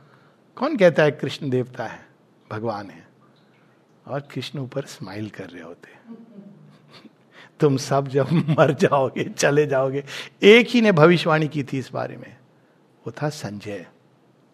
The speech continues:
जैसे श्री अरविंद के बारे में चितरंजन दास ने भविष्यवाणी की थी, एक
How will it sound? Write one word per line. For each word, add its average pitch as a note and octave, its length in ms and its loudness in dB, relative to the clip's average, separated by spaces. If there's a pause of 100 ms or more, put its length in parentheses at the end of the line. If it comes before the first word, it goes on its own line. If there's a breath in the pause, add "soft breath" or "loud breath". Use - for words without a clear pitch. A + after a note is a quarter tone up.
(460)
जैसे B2 260 -2
श्री C#3+ 200 0
अरविंद D3+ 240 0
के D#3 120 0
बारे C#3 200 2
में G3 140 -4
चितरंजन D3+ 580 -4
दास B2+ 300 0
ने E3 60 -6
भविष्यवाणी A#2+ 480 -6
की - 140 -18
थी, - 240 -20 (1900)
एक C3+ 140 -6